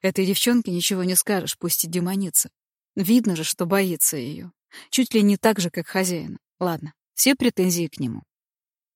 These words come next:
«Линет, мне нужна одежда. Такая же, как ты унесла вчера. Ты можешь достать ткани, чтобы я пошила её?»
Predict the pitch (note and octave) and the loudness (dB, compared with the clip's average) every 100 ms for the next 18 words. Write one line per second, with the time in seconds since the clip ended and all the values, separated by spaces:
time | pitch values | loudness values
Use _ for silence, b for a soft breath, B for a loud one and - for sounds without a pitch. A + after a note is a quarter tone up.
0 | _ A#3 A#3+ D4 F#3 - _ - C#4+ D4 | _ 2 6 6 4 -4 _ 4 8 8
1 | C#4 C#4 C#4+ A#3 F#3+ E3+ F3+ - _ _ | 8 8 8 6 2 0 -4 -8 _ _
2 | D#4 E4 E4+ B3 A#3+ - B3+ B3 A#3+ - | 0 4 4 4 2 2 4 6 6 4
3 | A3+ - A#3 F#3+ E3+ - - C#4+ G4 E4+ | 2 0 -4 -4 -6 -12 0 2 4 4
4 | A3+ G#3+ G#3 A3+ G#3 - - A3+ B3+ A3 | 4 4 4 2 0 -4 -2 0 4 4
5 | F3 - F#3+ F3+ F#3+ F#3 F3+ F#3 F#3 G#3+ | 2 -2 -2 0 0 0 0 0 0 0
6 | - E3+ D3 D3+ D#3 | 0 0 -4 -6 -8